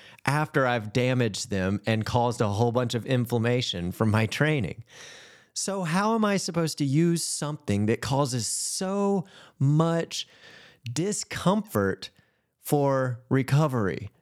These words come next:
There's a lot of things, there's a lot of utensils in the triathlon world, in the athletic world, that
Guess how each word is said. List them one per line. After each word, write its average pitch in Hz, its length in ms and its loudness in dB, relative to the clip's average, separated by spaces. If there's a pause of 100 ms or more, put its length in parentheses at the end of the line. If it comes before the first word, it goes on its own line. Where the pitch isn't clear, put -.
(120)
There's 175 160 2
a 208 60 2
lot 196 320 0
of 208 140 -2
things, 120 420 0
there's 139 180 0
a 151 60 2
lot 151 360 2
of 185 120 0
utensils 147 720 0
in 120 300 2
the 117 100 4
triathlon 120 680 0
world, 110 320 2
in 110 80 0
the 117 160 0
athletic 123 640 0
world, 104 720 0
that 113 260 2